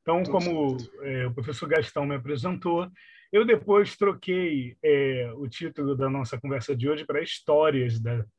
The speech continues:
Speaker 1: né? Porque a infância tem muitas histórias. Então, mas foi eu que troquei agora mesmo, nesses dias, tá? Eu nem falei com o, com o Rafael, nem com o Gastão, peço desculpa,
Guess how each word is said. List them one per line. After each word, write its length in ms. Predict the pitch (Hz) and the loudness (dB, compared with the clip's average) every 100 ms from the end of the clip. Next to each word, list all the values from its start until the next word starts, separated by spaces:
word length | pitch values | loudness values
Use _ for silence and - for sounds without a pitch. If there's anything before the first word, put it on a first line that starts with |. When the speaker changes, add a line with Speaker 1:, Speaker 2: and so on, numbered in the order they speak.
| _ - _ _ | _ -20 _ _
Speaker 1:
né? 260 | 143 156 170 - | -2 0 0 -4
Porque 240 | 180 170 185 | -14 -6 -4
a 80 | 180 | -2
infância 640 | 180 - 170 175 190 196 | -4 -2 -2 -2 -2 -6
tem 160 | 190 175 | -4 -6
muitas 320 | 175 185 180 | -6 -6 -6
histórias. 640 | 208 - 135 127 117 113 | -8 -2 0 0 -2 -4
Então, 380 | 123 156 160 175 - - _ | -4 -2 -2 -4 -14 -20 _
mas 160 | 151 156 | 0 2
foi 160 | - 180 | 4 2
eu 80 | |
que 80 | 190 | 2
troquei 440 | 202 202 - 185 196 | 2 0 2 2 2
agora 420 | 175 160 175 175 | 2 2 2 0
mesmo, 440 | 147 156 165 151 | -2 -4 -6 -6
nesses 380 | 139 151 - 147 | -4 -4 -6 -6
dias, 340 | 135 131 117 | -2 -2 -2
tá? 120 | - 139 | -4 -4
Eu 100 | 131 | -2
nem 220 | 143 180 | -2 -4
falei 320 | 185 147 147 | -4 -4 -4
com 100 | 147 | -2
o, 200 | 147 135 - - _ - | -2 -2 -10 -20 _ -6
com 220 | 139 139 | -2 2
o 20 | |
Rafael, 540 | 120 135 131 131 147 | 2 2 2 4 4
nem 160 | 139 143 | 4 -2
com 100 | 151 | -4
o 40 | |
Gastão, 340 | 143 135 143 139 | -4 -4 -4 -4
peço 240 | 143 120 | -4 -6
desculpa, 520 | 135 - 147 147 - | -10 -10 -10 -10 -12